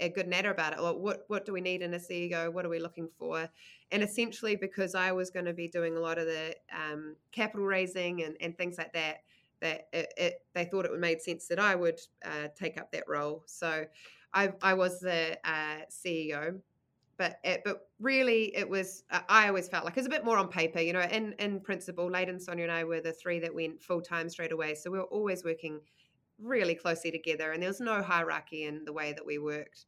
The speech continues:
Uh, and then I went on maternity leave and had my first child, and Leighton and Sonia co-CEO'd. Uh, and then I came back,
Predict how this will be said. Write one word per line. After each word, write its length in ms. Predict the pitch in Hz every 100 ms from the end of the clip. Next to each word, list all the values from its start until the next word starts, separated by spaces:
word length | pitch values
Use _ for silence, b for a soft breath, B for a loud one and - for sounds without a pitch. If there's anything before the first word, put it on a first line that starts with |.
| b b b b b b _
Uh, 380 | 180 170 156 156 -
and 240 | 214 208 220
then 320 | 220 220 220
I 600 | - 202 190 190 185 190 -
went 480 | 190 190 175 - - _
on 360 | 175 170 165 170
maternity 520 | 170 - 240 220 196
leave 460 | 165 147 165 196 - - _ _ _
and 220 | 175 170
had 140 | 170 175
my 160 | 160
first 340 | 160 180 170 175
child, 480 | 170 160 151 170 214 -
and 360 | 170 160 160 165
Leighton 320 | 185 185 190
and 140 | 175 175
Sonia 240 | 180 165
co-CEO'd. 800 | - 208 214 190 160 151 147 147 b b b b _
Uh, 140 | 170 165
and 140 | 180
then 80 | 175
I 60 |
came 280 | 165 180 170
back, 300 | 180 226 233